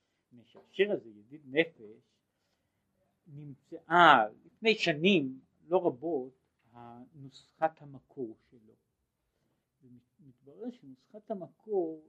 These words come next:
זאת אומרת, הנוסח הזה, ידיד נפש, יש לו, הייתי אומר, ש-, כמה וכמה נוסחאות, יש נוסח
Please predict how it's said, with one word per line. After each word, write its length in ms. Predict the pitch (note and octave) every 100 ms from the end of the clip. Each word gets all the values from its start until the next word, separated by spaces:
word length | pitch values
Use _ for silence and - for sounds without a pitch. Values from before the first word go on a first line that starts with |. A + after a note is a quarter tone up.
| _
זאת 160 | _ _
אומרת, 160 | D#3 D#3 D#3
הנוסח 500 | C3 C3 _ G3+ G3
הזה, 180 | C#3 C#3+
ידיד 280 | C3 D#3 E3+
נפש, 420 | E3 E3+ C#3 _
יש 240 | D3 _ C#3+
לו, 200 | C#3 C3 _ _ _ _
הייתי 180 | C3 -
אומר, 200 | C#3 D3
ש-, 300 | - - _ _
כמה 260 | - F#3 G3+ G3+
וכמה 320 | - D3 D#3
נוסחאות, 720 | C3+ - - D#3 D#3+ C#3+ C#3 _ _ _ _ C#3
יש 200 | B2+ C3+
נוסח 320 | B2+ -